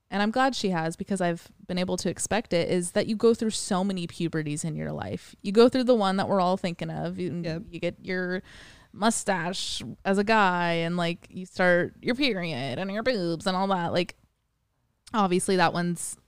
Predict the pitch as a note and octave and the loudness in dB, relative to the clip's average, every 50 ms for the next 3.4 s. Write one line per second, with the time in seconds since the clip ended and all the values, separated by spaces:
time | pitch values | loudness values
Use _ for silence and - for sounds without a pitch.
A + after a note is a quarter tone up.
0 | _ _ - - - G#3 F#3 F3+ F3+ - F#3 F3+ F3 F3 - F#3 F3+ E3 E3+ - | _ _ -8 -2 0 0 2 0 0 0 2 0 0 0 0 -2 0 0 0 -2
1 | - - F3+ D#3 D3+ D#3+ D#3+ - - E3 D#3+ D3+ - - F3 - D#3+ D3 C#3+ D#3+ | -2 -2 -2 -2 -2 -2 -6 -6 -4 -4 -4 -4 -4 -6 -6 -4 -4 -4 -2 -2
2 | D#3 D3+ D3+ E3 - - - - - _ _ _ - F3 E3+ - - - E3 - | -4 -4 -4 -8 -10 -12 -12 -14 -18 _ _ _ -10 -8 -8 -6 -2 -2 -2 -2
3 | - - E3+ E3 D#3+ D#3 D3 | 0 -2 0 0 0 0 -2